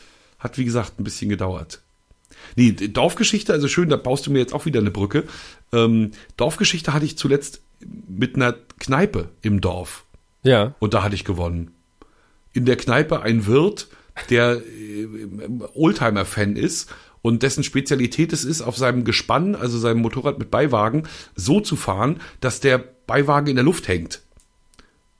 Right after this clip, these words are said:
Speaker 1: Ne, er
Speaker 2: Krass.
Speaker 1: balanciert das so aus, dass der Beiwagen
Speaker 2: Ja.
Speaker 1: dann halt in der Luft ist und er eben schön schief und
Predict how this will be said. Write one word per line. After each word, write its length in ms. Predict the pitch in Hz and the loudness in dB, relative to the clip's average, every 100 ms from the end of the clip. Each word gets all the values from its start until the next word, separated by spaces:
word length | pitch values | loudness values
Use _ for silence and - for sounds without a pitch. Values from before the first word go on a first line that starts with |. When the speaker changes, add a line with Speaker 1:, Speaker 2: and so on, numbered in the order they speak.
| - | 0
Speaker 1:
Ne, 80 | 175 | 2
er 160 | 151 | 4
Speaker 2:
Krass. 40 | 117 | 4
Speaker 1:
balanciert 480 | 127 139 - 165 | 6 4 2 0
das 120 | 160 160 | 2 0
so 160 | 160 | 0
aus, 280 | 127 180 - | 2 2 0
dass 200 | 165 156 | -4 -2
der 120 | 147 | -2
Beiwagen 460 | 135 135 117 147 151 | 2 4 6 6 4
Speaker 2:
Ja. 40 | |
Speaker 1:
dann 200 | 143 143 131 | 0 2 2
halt 260 | 139 139 | 0 -2
in 120 | - | -2
der 100 | 127 | 2
Luft 260 | 131 208 - | 4 2 0
ist 220 | 254 - | -4 -2
und 220 | 160 151 - | -2 -2 -2
er 260 | 143 143 | -2 0
eben 180 | 107 139 | -2 -4
schön 220 | 127 131 | -2 -2
schief 360 | - 214 247 - | 0 0 0 -2
und 180 | 151 | -2